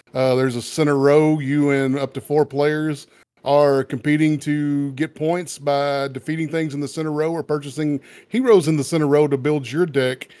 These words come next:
and make your deck better so that you can defeat or purchase more things as you go on. Cla-, classic deck building game. Uh, it's gonna play very similarly from the looks of it to the Star Wars game.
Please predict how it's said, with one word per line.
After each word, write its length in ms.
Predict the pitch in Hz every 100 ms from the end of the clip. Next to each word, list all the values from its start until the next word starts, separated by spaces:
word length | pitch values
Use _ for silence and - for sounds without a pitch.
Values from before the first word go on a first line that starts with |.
| _ -
and 120 | 127
make 220 | 131 131
your 80 | 139
deck 260 | 131 131 120
better 240 | 127 131
so 140 | 123 131
that 160 | 123
you 60 | 120
can 100 | 123
defeat 400 | 123 143 131 131
or 200 | 127 123
purchase 380 | 135 123 120 117
more 220 | 131 123
things 260 | 127 127
as 140 | 123 120
you 60 | 120
go 180 | 127
on. 300 | 131 156 151 - - _
Cla-, 160 | - 135
classic 680 | - - 175 190 - 147 135
deck 240 | 135 123
building 320 | 127 127 120
game. 460 | 117 120 120 120 117 _ _ _
Uh, 240 | 127 127 120 113 131
it's 100 | 131
gonna 200 | 143 156
play 260 | 151 151 135
very 400 | 120 165 202 190
similarly 500 | - 214 202 180 151
from 160 | 175
the 80 | 156
looks 340 | 147 175 -
of 200 | 147 131
it 160 | 127 127
to 100 | 147
the 140 | 131
Star 300 | 131 - 202
Wars 260 | 165 139 120
game. 340 | 127 123 123